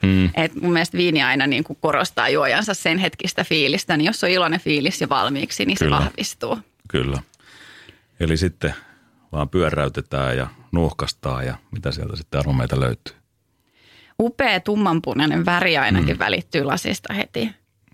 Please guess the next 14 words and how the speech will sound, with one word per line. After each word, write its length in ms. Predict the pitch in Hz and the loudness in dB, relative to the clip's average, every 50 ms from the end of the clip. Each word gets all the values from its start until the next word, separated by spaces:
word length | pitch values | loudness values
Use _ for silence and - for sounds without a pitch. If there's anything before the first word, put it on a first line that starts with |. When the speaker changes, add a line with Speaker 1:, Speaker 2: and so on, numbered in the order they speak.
| 90 87 87 | -4 -2 -2
Speaker 1:
Joo. 220 | 80 71 64 - - - _ _ _ _ _ _ _ _ _ _ _ _ _ _ _ _ _ _ _ _ _ _ | -2 -2 -4 -6 -10 -16 _ _ _ _ _ _ _ _ _ _ _ _ _ _ _ _ _ _ _ _ _ _
Speaker 2:
No 260 | - - - 185 180 | 0 0 2 2 2
on 200 | 185 185 185 180 | 2 2 2 2
upea. 520 | 160 165 156 156 - 170 165 139 139 185 170 - _ - - | 2 2 0 0 -2 -2 0 0 0 -2 -4 -6 _ -8 -2
Speaker 1:
Mm. 280 | - 85 82 80 80 73 62 - - _ _ _ - _ - - 175 | 0 2 4 4 4 2 0 -4 -12 _ _ _ -20 _ -6 -6 -2
Speaker 2:
Tulee 280 | - 214 226 226 214 202 | 0 0 2 2 2 2
semmonen 560 | 202 220 202 196 185 180 175 170 175 175 165 - - _ _ _ _ - - _ _ - - - _ | 0 0 0 2 2 2 2 2 0 -2 -4 -8 -14 _ _ _ _ -20 -20 _ _ -20 -20 -20 _
täyteläinen, 720 | - 185 196 196 196 190 180 180 170 156 156 160 165 160 165 | -2 0 2 2 2 2 2 2 4 4 4 2 2 2 2
semmonen 380 | - 165 160 156 165 165 165 | 2 2 2 4 4 4 4
hillosuus. 840 | 185 196 208 202 185 180 165 123 101 - - - 71 - 175 170 - 87 | 4 4 4 4 4 4 2 2 0 0 0 -2 0 0 0 2 4 4
Speaker 1:
Mm, 40 | 85 | 4
marjaisuus 1000 | 82 80 78 78 82 82 80 76 73 73 71 67 65 69 - 69 67 67 67 - | 6 6 6 4 4 4 4 4 2 4 2 2 2 0 0 0 0 -2 -2 0
ja 140 | 71 65 64 - - - - | -2 -2 -2 -4 -8 -4 -2
Speaker 2:
Joo. 440 | 185 233 220 185 156 107 113 151 | 0 0 2 2 2 2 0 0